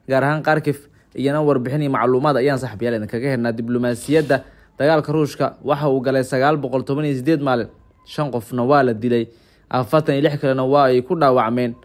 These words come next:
weerar ka dhacay gobolka Belgorod ee Ruushka ka tirsan. Iyana warbixin ayaan idin kaga helnaa, saaxiibayaal. Qodobada kale aan u eegi doono waxaa qayb ka noqonaya madaxweynaha Ukraine Volodymyr Zelensky Waxa uu sheegay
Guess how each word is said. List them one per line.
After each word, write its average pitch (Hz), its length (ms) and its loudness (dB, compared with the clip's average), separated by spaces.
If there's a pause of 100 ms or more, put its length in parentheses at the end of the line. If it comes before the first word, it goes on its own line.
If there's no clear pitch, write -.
(220)
weerar 143 460 4
ka 165 120 -4
dhacay 131 320 0
gobolka 135 460 0
Belgorod 131 520 0
ee 131 100 0
Ruushka 151 340 -4
ka 165 140 -4
tirsan. 131 280 -6 (380)
Iyana 123 220 -4
warbixin 117 260 -4
ayaan 120 220 -4
idin 104 40 -16
kaga 120 200 -8
helnaa, 113 160 -4
saaxiibayaal. 120 440 -4
Qodobada 120 340 -4
kale 117 180 -4
aan 113 80 -6
u 127 40 -2
eegi 135 200 -2
doono 123 240 -4
waxaa 120 160 -8
qayb 139 200 -4
ka 156 100 -6
noqonaya 127 420 -2 (560)
madaxweynaha 131 520 2
Ukraine 139 240 0
Volodymyr 135 380 0
Zelensky 147 480 -2 (600)
Waxa 143 380 2
uu 139 160 2
sheegay 143 380 2